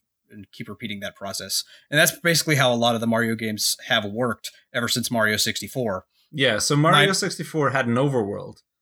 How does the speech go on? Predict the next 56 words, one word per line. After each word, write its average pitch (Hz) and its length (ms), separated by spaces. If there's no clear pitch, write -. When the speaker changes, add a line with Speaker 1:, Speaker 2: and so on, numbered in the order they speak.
Speaker 2:
Did 123 380
Galaxy 147 440
have 147 140
an 147 80
overworld 147 640
in 117 140
a 107 260
similar 117 380
way? 127 160
Speaker 1:
It 180 220
has 208 160
a 156 60
hub. 143 320
They, 185 100
it's 151 120
like 175 140
Mario 151 340
six-, 143 200
Mario 202 180
sixty-four 180 340
had 131 200
a 113 60
hub 113 360
world. 87 320
It - 80
wasn't 147 180
really 147 140
an 135 100
Speaker 2:
Yeah. 131 80
Speaker 1:
overworld. 107 460
It's 117 100
a 98 60
hub. 90 400
Speaker 2:
Sorry, 104 260
that, 104 160
Speaker 1:
Uh, 120 280
Speaker 2:
that's 101 140
what 104 80
I - 20
Speaker 1:
but 98 100
Speaker 2:
meant. 92 180
<laughs> - 160
Speaker 1:
well, 175 100
I'm 180 100
just, 160 200
uh, 151 180
it's - 240
just, 147 280
I 185 40
mean, 165 200
it's 180 140
a 175 60
slight 151 500
difference. 101 320
They're, 131 220
they're 135 180